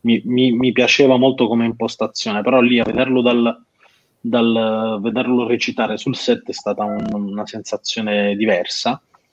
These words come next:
Ehm, e quindi una volta che me l'hanno proposto, io ho detto, <laughs> "Oh, magari", nel senso che come operazione è interessante perché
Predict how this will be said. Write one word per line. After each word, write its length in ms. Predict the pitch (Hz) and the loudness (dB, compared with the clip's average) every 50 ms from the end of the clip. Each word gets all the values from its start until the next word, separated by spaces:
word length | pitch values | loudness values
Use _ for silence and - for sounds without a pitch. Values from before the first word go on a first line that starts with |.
| _ - - _ _ _ _ _ | _ -20 -20 _ _ _ _ _
Ehm, 840 | - 135 131 131 127 123 123 123 123 123 120 120 117 113 113 101 - - | 2 4 6 6 6 4 4 2 0 -2 -2 -2 -2 -4 -6 -8 -12 -14
e 100 | - - | -16 -4
quindi 240 | - - 185 175 143 | 2 4 4 6 6
una 100 | 123 120 | 4 4
volta 200 | 139 135 - 127 | 2 2 2 2
che 120 | 131 135 | 0 0
me 200 | 127 123 123 131 | 0 0 -2 -2
l'hanno 220 | 131 135 135 131 127 | 0 0 0 0 0
proposto, 680 | - 160 120 120 123 120 113 - - - 110 101 - _ _ _ _ _ _ _ | 2 2 2 2 2 0 -2 -4 -8 -8 -8 -8 -10 _ _ _ _ _ _ _
io 220 | - 123 131 135 123 | -6 -2 -2 0 0
ho 140 | 123 117 101 | -2 -4 -4
detto, 360 | 101 110 - _ - - 101 | -6 -8 -10 _ -12 -12 -12
<laughs> 240 | - - - - - | -12 -12 -12 -12 -10
"Oh, 200 | 139 127 110 104 | -8 -8 -8 -8
magari", 680 | 101 101 117 120 110 123 143 139 117 110 110 117 113 101 - _ - - | -6 -6 -4 -2 0 2 2 2 2 2 2 0 -4 -6 -8 _ -16 -16
nel 100 | - 101 | -14 -16
senso 340 | - - 113 104 - - 120 | -16 -16 -14 -12 -10 -8 -6
che 240 | 107 120 117 107 - - - - - - _ _ | -4 -4 -4 -4 -6 -10 -20 -20 -20 -20 _ _
come 180 | _ 120 120 120 | _ -4 -2 0
operazione 500 | 113 127 120 120 - - - 165 143 127 | 2 2 2 0 0 0 2 2 4 4
è 40 | 120 | 2
interessante 800 | 110 - 120 120 113 - - - 156 156 160 147 - 127 110 | 2 0 0 0 -2 -2 -2 0 2 2 2 2 2 0 -2
perché 640 | 98 110 - _ - - 117 110 107 101 - - | -2 -4 -8 _ -8 -6 -4 -4 -4 -4 -8 -12